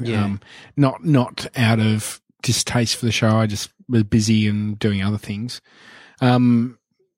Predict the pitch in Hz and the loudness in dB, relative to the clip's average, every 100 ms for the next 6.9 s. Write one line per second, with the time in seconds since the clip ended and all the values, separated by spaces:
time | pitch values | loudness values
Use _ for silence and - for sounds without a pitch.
0 | 156 127 131 123 - 151 139 131 123 117 | -12 0 2 2 2 4 4 4 4 2
1 | 117 117 113 - 120 110 110 107 110 - | 2 2 0 0 2 4 2 0 -4 -4
2 | 107 107 - 120 - 127 113 107 - 127 | -4 -4 -6 -4 -2 -2 -2 -4 -4 -4
3 | 117 120 - - 117 117 117 117 120 120 | -2 -4 -8 -14 -2 0 2 0 -2 -2
4 | 131 117 101 101 - 220 190 185 170 127 | -2 -2 -4 -10 -2 0 2 0 0 0
5 | 135 113 113 131 113 123 - 190 175 151 | 0 -2 0 2 2 2 0 0 2 2
6 | 131 131 120 98 123 185 139 107 | 2 2 0 -2 -6 -4 -6 -8